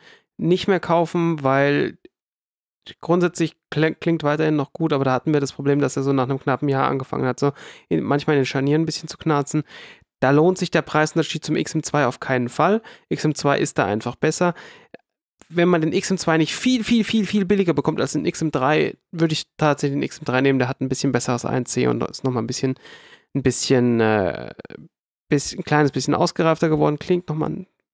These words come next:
bisschen besser. Ähm, genau, und von daher, von daher würde ich den nehmen, wenn es sei denn, das sind irgendwie hundert Euro Unterschied, dann kann man auch den X M zwei nehmen. Ich habe immer noch den X M zwei jeden Tag dabei und bin damit weiterhin sehr, sehr glücklich.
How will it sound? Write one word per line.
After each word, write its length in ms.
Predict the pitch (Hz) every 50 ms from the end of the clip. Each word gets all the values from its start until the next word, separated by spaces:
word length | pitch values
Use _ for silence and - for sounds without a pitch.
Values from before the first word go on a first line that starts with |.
| _ _
bisschen 300 | - 170 170 160 170 160
besser. 360 | 160 147 139 139 143 139 143 - - - - - - - _ _ _ _ _ _ _ _ _ _ -
Ähm, 380 | 143 127 123 120 117 110 113 - _
genau, 380 | - 165 147 131 110 104 113 - -
und 180 | - 143 -
von 160 | - 143 139
daher, 500 | 127 127 123 123 135 127 120 120 117 120 - _ _ _ _ _ _ _ _ _
von 240 | - - 131 131 120
daher 640 | 113 120 117 120 120 120 117 117 113 110 110 113 - _ _ _ _ _ _ _ _ _ _ _ _ _ _ _
würde 280 | - 156 147 143 139 139
ich 260 | 135 - - - -
den 240 | - 143 139 135 135
nehmen, 320 | 131 131 135 131 127 123
wenn 160 | 131 131 131
es 180 | - - 131 -
sei 120 | - 127
denn, 80 | 117 120
das 120 | 117 -
sind 140 | - 139 131
irgendwie 220 | 127 127 127 131 123
hundert 200 | 147 139 131 113
Euro 240 | 107 127 123 135
Unterschied, 380 | 139 135 127 127 120 135 127 -
dann 80 | 117 -
kann 140 | - 123
man 80 | 117 107
auch 60 | -
den 120 | - 131 113
X 160 | - - -
M 60 | -
zwei 200 | - - - -
nehmen. 200 | - - 135 156 -
Ich 140 | - 151 -
habe 120 | - -
immer 180 | - 170 165 160
noch 100 | 151 143
den 140 | - 143
X 180 | - 151 - -
M 80 | 156 143
zwei 260 | - - 131 131 143
jeden 280 | 139 135 139 135 135
Tag 240 | - - 127 127 -
dabei 320 | - 127 117 113 117 120 120
und 120 | 120 113
bin 140 | 123 120 117
damit 220 | 117 113 110 -
weiterhin 280 | 113 104 - 113 110 110
sehr, 120 | - 110
sehr 80 | 113 107
glücklich. 480 | - - - - - - - - -